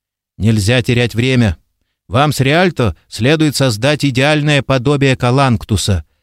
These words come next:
В этом отношении, по меньшей мере, я могу оказать необходимую помощь. Такое воплощение не обязательно должно быть долговечным, но его жизнеспособность должна быть достаточной для того,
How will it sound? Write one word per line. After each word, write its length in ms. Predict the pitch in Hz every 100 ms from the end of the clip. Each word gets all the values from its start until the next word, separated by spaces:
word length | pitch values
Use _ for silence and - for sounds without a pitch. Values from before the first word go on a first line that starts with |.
| _ _
В 80 | 107
этом 200 | 123 113
отношении, 540 | - 101 - 208 214
по 100 | 117
меньшей 360 | 101 170 - 110
мере, 260 | 131 156
я 200 | 117 123
могу 280 | 147 113 101
оказать 440 | 131 107 95 127 117
необходимую 640 | 104 - 101 101 123 113
помощь. 420 | 87 76 - - _ _ _ _ _
Такое 340 | 87 87 233 240
воплощение 800 | 254 233 214 - 254 226 220 202
не 120 | 214
обязательно 680 | 208 220 269 269 143 135 123
должно 340 | 127 117 123
быть 160 | 110 107
долговечным, 800 | 135 165 190 120 - 107 104 - - _ _
но 120 | 110 131
его 200 | 127 113
жизнеспособность 1160 | 127 110 127 - 104 - 120 147 160 165 - -
должна 480 | 98 101 87 117
быть 180 | 131 127
достаточной 920 | 120 120 - 143 120 - 95 - 87
для 180 | 71 85
того, 380 | - 104 196